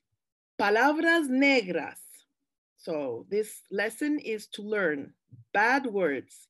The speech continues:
kifures, swear words, maldiciones, curses, y anécdotas del Bel Parabasho. So, and spicy anecdotes from the waist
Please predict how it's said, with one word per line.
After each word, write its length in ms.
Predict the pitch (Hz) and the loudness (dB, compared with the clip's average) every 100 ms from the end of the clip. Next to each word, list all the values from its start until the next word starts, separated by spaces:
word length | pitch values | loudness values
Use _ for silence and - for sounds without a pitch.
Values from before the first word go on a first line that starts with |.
| - | -10
kifures, 680 | 262 - 339 180 107 - - - - - - | -8 2 4 4 0 -8 -20 -20 -20 -20 -18
swear 460 | - 262 277 277 | -12 -4 0 2
words, 440 | 240 175 110 - - - _ _ 202 | 2 0 -2 -6 -18 -20 _ _ -4
maldiciones, 920 | 247 262 254 277 - 294 240 156 - _ _ _ | 2 4 4 0 2 2 2 -2 -10 _ _ _
curses, 640 | 330 311 - 190 123 - _ _ _ _ _ _ _ | 2 2 2 -2 -2 -6 _ _ _ _ _ _ _
y 440 | - 370 381 381 370 - | 2 4 6 4 0 -2
anécdotas 920 | 208 208 185 _ 233 269 269 262 240 | -2 0 -4 _ 2 4 2 2 0
del 200 | 190 175 | 0 0
Bel 300 | 156 190 208 | 2 0 0
Parabasho. 580 | 208 185 165 113 - - _ _ | 0 -4 -4 -6 -10 -14 _ _
So, 160 | - 87 | -18 -16
and 180 | 147 - | -16 -18
spicy 800 | - 277 302 269 - 185 151 - | -4 2 2 0 -6 -8 -8 -6
anecdotes 680 | 165 160 - 139 95 - - | -8 -8 -8 -8 -8 -12 -14
from 220 | 170 165 | -12 -6
the 80 | 165 | -2
waist 460 | 190 294 277 - | 2 0 0 -8